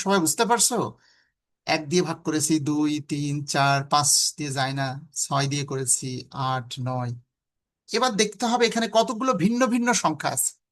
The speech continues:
একই সংখ্যা দুইবার লেখা যাবে না। ছোট থেকে বড় আমি একটু সাজিয়ে দেখতে চাই, টোটাল ভাজক কতটা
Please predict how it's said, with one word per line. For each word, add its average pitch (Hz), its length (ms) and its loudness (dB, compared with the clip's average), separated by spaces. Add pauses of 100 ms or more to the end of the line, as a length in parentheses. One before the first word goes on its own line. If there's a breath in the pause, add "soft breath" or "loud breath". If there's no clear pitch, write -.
(580)
একই 226 220 -2 (100)
সংখ্যা 185 300 2 (100)
দুইবার 180 320 6
লেখা 143 220 -8
যাবে 127 200 -10
না। - 60 -18 (580)
ছোট 226 160 0 (120)
থেকে 240 140 0 (100)
বড় 202 180 8
আমি 226 120 4
একটু 220 120 -6 (100)
সাজিয়ে 180 360 2
দেখতে 165 240 -6 (100)
চাই, 156 240 6 (120)
টোটাল 175 220 -2 (100)
ভাজক 160 240 0 (100)
কতটা 151 280 -2